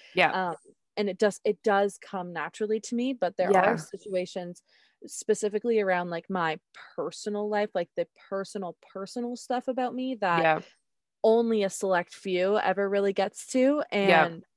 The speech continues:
Speaker 2: so I don't know. But in terms of, like, goals of what I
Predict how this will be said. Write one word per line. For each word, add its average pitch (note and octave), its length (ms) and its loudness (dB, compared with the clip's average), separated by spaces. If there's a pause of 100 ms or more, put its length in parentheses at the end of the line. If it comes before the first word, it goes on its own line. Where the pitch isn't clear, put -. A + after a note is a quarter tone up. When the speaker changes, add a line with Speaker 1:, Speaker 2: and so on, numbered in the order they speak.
(420)
Speaker 2:
so A3 400 4
I C#4+ 120 4
don't F4 100 0
know. G#3+ 260 0 (720)
But B3+ 300 4
in C4+ 120 6
terms D4 280 -2
of, D4+ 80 2
like, A3+ 280 4
goals F#3 560 4
of F#3 160 0
what F3+ 240 2
I F3 160 2